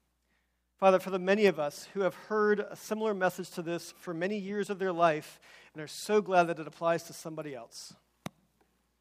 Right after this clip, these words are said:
who have heard a message like this and say, "Well, that's not my gifting."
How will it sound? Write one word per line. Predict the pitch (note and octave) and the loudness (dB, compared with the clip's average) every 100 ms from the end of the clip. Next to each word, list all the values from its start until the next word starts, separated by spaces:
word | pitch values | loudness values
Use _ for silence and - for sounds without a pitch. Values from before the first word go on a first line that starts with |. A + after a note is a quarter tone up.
| _ _ _ _ _ _ _ _ _ _ _ _ _ _ _ _ _ _ _ - | _ _ _ _ _ _ _ _ _ _ _ _ _ _ _ _ _ _ _ -10
who | - | 2
have | G3+ | 2
heard | - A#3+ | 6 6
a | G#3+ | 8
message | G3+ G#3 G#3 | 6 6 6
like | F3+ F3 | 4 4
this | F#3 - | 0 -10
and | E3+ | -10
say, | G3 F3+ | -4 -2
"Well, | E3+ | 0
that's | F3+ F3+ F#3+ | 0 0 -2
not | F3+ F3 | -4 -4
my | D#3 | -8
gifting." | D3 D#3+ - C#3+ | -8 -10 -10 -20